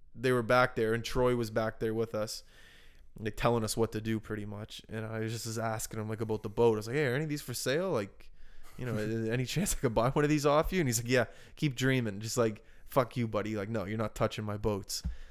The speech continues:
I was like, "Man, you didn't have to put it that way. You, you could have just said they're not for sale." He just, he said, "Keep dreaming." Like, what?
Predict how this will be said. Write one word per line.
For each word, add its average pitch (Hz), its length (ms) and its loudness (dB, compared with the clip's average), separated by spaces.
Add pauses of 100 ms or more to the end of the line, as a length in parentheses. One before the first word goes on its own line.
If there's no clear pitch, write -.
(180)
I 175 40 -8
was 180 160 -6
like, 220 80 -6
"Man, 262 200 -4
you 208 120 -2
didn't 190 100 -2
have 120 120 0
to 117 60 -4
put 123 180 2
it 110 140 -2
that 120 240 4
way. 110 180 0
You, 139 180 0
you 131 160 -2
could 139 140 -2
have 127 100 -2
just 117 180 -2
said 117 140 0
they're 113 80 0
not 113 200 -2
for 110 80 -10
sale." 113 460 -6 (480)
He 120 80 -10
just, 107 120 -4
he 127 60 0
said, 117 220 0
"Keep 127 200 -2
dreaming." 107 500 -6
Like, - 120 -2 (160)
what? 202 120 -12